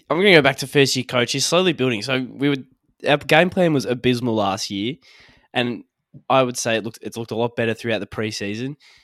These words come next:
Yeah, we had one bad quarter because it wasn't a bad second half 'cause we matched them in the last quarter. It was just we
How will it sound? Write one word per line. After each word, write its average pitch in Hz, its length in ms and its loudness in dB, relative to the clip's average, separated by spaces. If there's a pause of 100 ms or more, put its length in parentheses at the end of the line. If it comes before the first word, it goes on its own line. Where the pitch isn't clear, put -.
(120)
Yeah, 135 200 6
we 139 120 4
had 127 140 -4
one 127 260 -2
bad 113 240 -2
quarter 113 360 -4
because 127 460 -6 (120)
it 127 80 -8
wasn't 160 240 -2
a 113 40 -2
bad - 260 -2
second 107 240 -8
half 101 160 -6
'cause 117 140 -10
we 123 80 -4
matched 135 300 -2
them 120 120 -4
in 113 60 -6
the 107 80 -8
last 95 320 -4
quarter. 98 240 -10
It 110 60 -6
was 113 120 -8
just 110 200 -10 (220)
we 120 480 -2